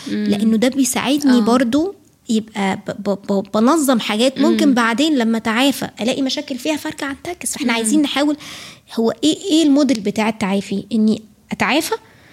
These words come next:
Speaker 2: وإني أفهم إيه اللي بيخليني أنتكس
Speaker 1: مم.
Speaker 2: بدري بدري عشان
Speaker 1: أيوة.
Speaker 2: أعرف
Speaker 1: التريجرز
Speaker 2: أتجنب
Speaker 1: بتاعتي.
Speaker 2: الانتكاس.
Speaker 1: أيوة. I think إحنا نقدر نوصل دلوقتي لحتة مهمة جدًا. لو الشخص نفسه ما كانش طالب مساعدة، و usually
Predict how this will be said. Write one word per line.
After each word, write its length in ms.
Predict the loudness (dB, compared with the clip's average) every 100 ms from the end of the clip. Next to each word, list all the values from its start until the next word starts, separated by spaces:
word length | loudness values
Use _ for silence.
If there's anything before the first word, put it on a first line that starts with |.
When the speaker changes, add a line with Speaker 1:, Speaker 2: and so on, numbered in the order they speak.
| -20 _
Speaker 2:
وإني 260 | 2 2 2
أفهم 340 | -6 -4 -4 0
إيه 40 | 2
اللي 120 | 4
بيخليني 420 | 2 0 2 2
أنتكس 600 | 2 0 -2 -4 -4 -6 -8 _
Speaker 1:
مم. 360 | -4 -2 -2 -6 -12 _ _ _ _ -2
Speaker 2:
بدري 340 | -2 4 4
بدري 300 | 4 2 2 0 0
عشان 240 | -2 -2
Speaker 1:
أيوة. 120 | 2
Speaker 2:
أعرف 300 | 2 4 2
Speaker 1:
التريجرز 380 | 0 0 2 2 2 2
Speaker 2:
أتجنب 40 |
Speaker 1:
بتاعتي. 260 | 2 2 0
Speaker 2:
الانتكاس. 600 | 0 -2 -2 -6 -10 -10
Speaker 1:
أيوة. 180 | -10 -12 -14 -18 -20 -20 -18 -10
I 20 |
think 280 | -4 0 0
إحنا 340 | 0 -2 -2 -4 -6
نقدر 360 | -4 -4 -2 0
نوصل 440 | 0 0 -4 -6
دلوقتي 280 | -6 -6 -8
لحتة 280 | -10 -8 -4
مهمة 260 | -2 -2
جدًا. 380 | -2 -6 -8 -10 -14 _ _ _ _
لو 160 | -6 -4
الشخص 440 | -4 -4 -6 -4
نفسه 500 | -2 -4 -6 -10 -10 -12 -12
ما 100 | -6
كانش 260 | -6 -6
طالب 300 | -4 -2 -2
مساعدة، 400 | -2 -4 -8 -4
و 40 | 0
usually 240 | 2 2